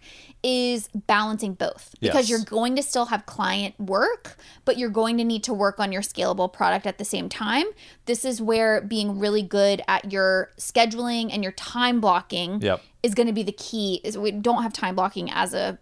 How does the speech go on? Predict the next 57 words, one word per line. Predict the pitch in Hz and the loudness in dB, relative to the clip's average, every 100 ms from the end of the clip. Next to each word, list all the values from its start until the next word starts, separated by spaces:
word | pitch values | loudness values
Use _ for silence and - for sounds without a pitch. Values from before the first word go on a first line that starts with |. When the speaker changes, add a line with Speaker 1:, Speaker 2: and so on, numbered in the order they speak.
| - | 0
Speaker 2:
No, | 202 | 6
but | 190 | 8
Speaker 1:
tip | 156 | 8
Speaker 2:
it's | 160 | 6
Speaker 1:
here, | 320 - | 6 6
Speaker 2:
kind | |
of | 165 | 8
Speaker 1:
but | 131 | 4
Speaker 2:
like | 123 | 4
Speaker 1:
it's | 117 | 2
Speaker 2:
an, | 107 214 | 2 4
Speaker 1:
really | 247 240 - | 6 8 6
Speaker 2:
yeah. | |
Speaker 1:
important. | 214 226 185 160 185 | 4 0 -2 0 0
Speaker 2:
It's | 180 | 4
basically | 208 214 226 214 165 | 4 2 2 6 6
like | 143 135 120 | 6 4 2
the | 123 | 0
tip | 120 147 139 | 2 0 2
that | |
we | 131 | 0
gave | 117 113 117 | 2 2 2
you | |
about | 104 101 - | 2 0 0
carving | 131 120 117 | 0 2 0
out | 104 | -2
one | 104 113 | 0 0
day | 110 107 | 2 2
of | 101 | 2
your | 101 | 0
week | 95 98 | 0 -2
to | - 104 | -4 -2
work | 104 104 | -2 0
on | 104 | -2
the | 98 | -4
client | - 107 98 - | -2 -2 -2 -4
pitches. | 113 110 160 208 208 - - - - | -4 0 0 0 -2 -8 -16 -20 -6
Now | 127 127 | 0 4
you're | 160 170 | 4 4
gonna | 160 | 2
carve | 147 147 131 | 0 2 4
out | 127 123 117 - - | 6 6 2 -4 -12
wherever | 110 120 117 127 147 | -2 2 4 4 2
you | 135 120 | 0 -2
can, | - 113 113 | 0 0 2
whether | 110 98 | 2 2
it's | 92 104 | -2 -4
a | |
day | 104 156 156 151 | 0 2 4 4
or | 120 98 | 4 0
a | 90 | 0
block | 120 135 139 | 4 4 4
of | 131 | -2
time | 147 127 123 | 0 0 0
in | 117 | 0
a | |
day, | 113 110 107 | 2 2 2